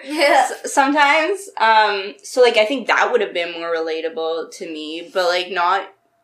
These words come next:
Speaker 2: weirdly stalking someone.
Speaker 1: Yeah, like, if Carrie would have
Speaker 2: <laughs>
Speaker 1: been like, "Oh, no, she's actually super cool," and invited her to hang
Speaker 2: Yeah.
Speaker 1: out with the girls.
Speaker 2: Yes.
Speaker 1: And then Samantha's telling some blowjob story, and she's like, "Oh, <laughs> ha, ha, ha."
Speaker 2: Yeah.
Speaker 1: Because, like, I've
Speaker 2: <laughs>
Speaker 1: definitely been there when I was younger.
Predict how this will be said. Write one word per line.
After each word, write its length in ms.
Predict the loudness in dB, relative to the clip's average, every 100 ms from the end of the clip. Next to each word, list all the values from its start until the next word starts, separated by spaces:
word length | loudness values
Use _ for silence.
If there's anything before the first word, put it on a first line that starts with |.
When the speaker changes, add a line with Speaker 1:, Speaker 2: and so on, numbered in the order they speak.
| _
Speaker 2:
weirdly 440 | -12 -8 -6 -6 -8
stalking 600 | -8 -4 -2 -2 -8 -12
someone. 640 | -10 -10 -10 -14 -14 -18 -6
Speaker 1:
Yeah, 380 | 2 4 4 4
like, 160 | 0
if 160 | -2 -12
Carrie 360 | -4 0 0 0
would 220 | 2 2
have 200 | 2 0
Speaker 2:
<laughs> 0 |
Speaker 1:
been 200 | 0 2
like, 220 | 0 0 0
"Oh, 160 | 2 2
no, 200 | 0 -2
she's 220 | -4 -2
actually 460 | 0 0 0 -6 -8
super 420 | -8 -10 -8 -8 -6
cool," 240 | -2 0
and 160 | 0 -2
invited 540 | -2 0 0 0 -2
her 240 | -4 -4 -2
to 60 |
hang 100 | 2
Speaker 2:
Yeah. 240 | 2 2 0
Speaker 1:
out 80 | -2
with 180 | -6
the 100 | -8
girls. 760 | -10 -4 0 2 2 0 -2 -8 -4
Speaker 2:
Yes. 260 | 2 4
Speaker 1:
And 140 | 4 0
then 160 | -2
Samantha's 560 | -2 -4 -4 -2 -4 -4
telling 300 | -2 -2 -2
some 320 | -6 -8 -6
blowjob 640 | -4 -2 -2 -2 0 0 -2
story, 540 | -4 -2 -2 -4 -6
and 140 | -6
she's 280 | -10 -10 -4
like, 160 | -4 0
"Oh, 300 | 2 4 4
<laughs> 20 |
ha, 260 | 2 2 4
ha, 400 | 4 2 2 -2
ha." 260 | -6 -12 -8
Speaker 2:
Yeah. 260 | 0 2 2
Speaker 1:
Because, 300 | 0 -2 0
like, 180 | -2 0
I've 240 | 0 2
Speaker 2:
<laughs> 0 |
Speaker 1:
definitely 540 | 4 4 2 0 -2 -4
been 260 | -4 -4
there 320 | -4 -4 -4
when 100 | -6
I 140 | -10 -12
was 140 | -12
younger. 500 | -12 -12 -12 -10 -12